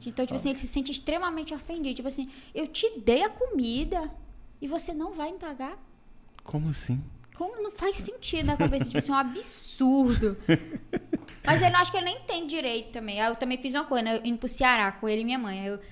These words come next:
Speaker 1: ele desceu pra fazer xixi, eu fui e falei, "Minha mãe, começa a perguntar do curso. Como é que eu ganho dinheiro? Como é que acontece?" Porque, tipo assim, às vezes eu sinto que, tipo assim, ele quer explicar pra pessoa, "A Rani trabalha o quê?"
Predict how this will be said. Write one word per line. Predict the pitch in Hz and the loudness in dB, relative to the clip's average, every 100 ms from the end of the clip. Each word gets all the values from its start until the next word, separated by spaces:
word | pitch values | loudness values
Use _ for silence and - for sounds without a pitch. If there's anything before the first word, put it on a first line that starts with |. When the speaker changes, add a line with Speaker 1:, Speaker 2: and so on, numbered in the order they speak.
| - | -6
Speaker 1:
ele | 214 214 | -2 0
desceu | 220 220 | 0 -2
pra | 214 214 | -6 -6
fazer | 214 220 | -6 -6
xixi, | 240 220 220 | -6 -4 -4
eu | |
fui | 220 | -6
e | 226 | -8
falei, | 233 | -6
"Minha | 226 240 | -4 -4
mãe, | 220 | -6
começa | - 214 226 247 | -6 -4 -2 -4
a | |
perguntar | 233 233 220 220 | -4 -6 -4 -6
do | 202 | -6
curso. | 254 - 220 202 - - 180 - - - _ - - | -10 -6 -4 -2 -4 -6 -10 -14 -20 -20 _ -20 -16
Como | - 294 277 240 | -2 -2 2 0
é | 254 | 0
que | 254 | -2
eu | 240 | -4
ganho | 202 226 226 | -2 -4 -2
dinheiro? | 220 214 220 | -2 -2 -4
Como | - 269 262 | -6 -4 -2
é | 240 | -4
que | 247 247 | -4 -8
acontece?" | - 254 - 214 233 | -6 -6 -2 -2 -2
Porque, | 262 | -6
tipo | 254 | -4
assim, | 262 262 - - | -6 -6 -8 -2
às | 311 269 | 0 0
vezes | 247 269 311 247 | 2 2 2 0
eu | 247 | -2
sinto | - 285 277 | 0 0 0
que, | 269 | -2
tipo | - 262 | -2 -2
assim, | 285 | -2
ele | 269 | 2
quer | 330 | 2
explicar | 403 339 311 262 | 2 -2 2 4
pra | 254 | 4
pessoa, | 240 247 - 226 233 | 2 0 0 -2 0
"A | |
Rani | 240 311 311 | 2 2 2
trabalha | 311 294 285 294 | 2 4 4 2
o | |
quê?" | 277 233 | -2 -4